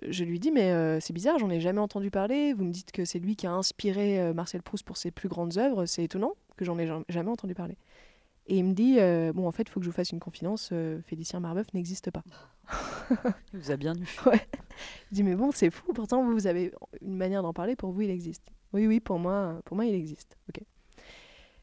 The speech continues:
Speaker 1: Et donc là, je, je, je, je, bon, je vais lire. « Félicien Marbeuf, le plus grand des écrivains n'ayant jamais écrit, fut considéré à son époque comme l'auteur idéal.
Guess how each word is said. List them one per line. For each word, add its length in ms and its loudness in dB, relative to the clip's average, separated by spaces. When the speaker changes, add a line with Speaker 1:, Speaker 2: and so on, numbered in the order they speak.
Speaker 1:
Et 60 2
donc 180 6
là, 160 12
je, 240 8
je, 220 0
je, 280 2
je, 160 -4
bon, 180 -2
je 100 -4
vais 100 4
lire. « 200 0
Félicien 320 6
Marbeuf, 640 8
le 200 4
plus 200 0
grand 200 4
des 180 4
écrivains 420 0
n'ayant 260 2
jamais 300 4
écrit, 440 -2
fut 200 -4
considéré 600 2
à 60 4
son 180 -4
époque 540 -2
comme 220 2
l'auteur 500 6
idéal. 420 2